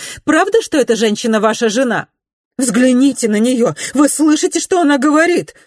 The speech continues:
В свою очередь обратилась к мужу миссис Ванборо.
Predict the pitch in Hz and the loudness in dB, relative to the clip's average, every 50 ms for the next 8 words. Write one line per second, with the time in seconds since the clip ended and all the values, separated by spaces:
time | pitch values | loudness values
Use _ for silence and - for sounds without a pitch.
0 | _ _ _ - - 170 156 143 143 156 - _ 214 220 - - 175 151 156 - | _ _ _ -10 -6 -6 -4 -4 -4 -6 -6 _ -8 -8 -6 -6 -6 -6 -6 -8
1 | - - - - - 226 190 196 196 190 - 262 240 190 175 - - - 185 180 | -10 -16 -20 -8 -6 -6 -4 -2 -4 -4 -4 -6 -6 -6 -6 -8 -8 -8 -8 -8
2 | 165 143 170 165 151 143 139 - - 165 - - - 170 196 151 107 87 - - | -8 -6 -6 -4 -4 -4 -6 -8 -10 -12 -12 -12 -12 -12 -12 -12 -12 -14 -16 -20
3 | - - | -20 -20